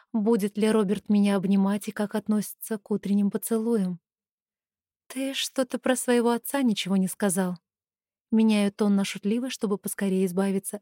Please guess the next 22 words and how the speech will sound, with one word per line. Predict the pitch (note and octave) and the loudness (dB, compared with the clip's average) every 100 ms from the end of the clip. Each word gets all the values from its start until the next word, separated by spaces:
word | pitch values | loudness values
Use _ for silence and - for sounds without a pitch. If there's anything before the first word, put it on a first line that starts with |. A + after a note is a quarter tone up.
| _ | _
от | G3+ - | -8 -8
сверхромантичных | - - G3 - G#3 G3+ G3 F#3+ - G3+ - | -10 -2 -4 -2 0 0 -2 -6 -4 -6 0
мыслей. | G3+ F#3 - F3+ - _ _ _ _ _ | 0 0 -6 -12 -12 _ _ _ _ _
Ему-то | B3+ A#3+ B3+ C#4+ B3+ | 0 2 4 2 0
я | F3 F3+ | -4 0
понравилась? | G3+ G#3 C#4+ C#4 G3+ - - _ _ _ _ _ _ _ _ _ _ _ - | 0 0 0 -2 -4 -6 -14 _ _ _ _ _ _ _ _ _ _ _ -2
Папа, | A3 G#3 G#3+ G3+ | 0 2 0 0
как | A3 G#3+ | -2 0
верный | G3+ G#3+ G3+ G3+ | 2 2 4 4
муж, | G3 B3 G3 - - | 4 4 2 -4 -14
своими | - - A3+ C4 A#3+ | -12 -2 2 4 4
мыслями | A3+ A#3 A3+ G#3+ G3+ G3+ | 4 2 2 2 2 2
по | G#3 | -2
поводу | - G3+ F#3+ F#3+ | 0 0 0 2
других | G3 G3+ F#3+ | 2 2 2
женщин | F#3 G3 - F#3+ | 2 0 0 2
не | F#3+ G3+ | 4 4
делится, | G#3 G#3 E3+ - F#3 F3+ F3+ | 2 0 -2 -6 -8 -8 -8
а | |
так, | F3+ C4 D4+ _ | -2 -2 -2 _
конечно, | - E4 A#3+ G3 - A#3 | -4 0 2 0 0 -2
понравилось. | B3 A#3 A3+ G3+ G3+ G3+ - | 0 2 4 2 2 -2 -6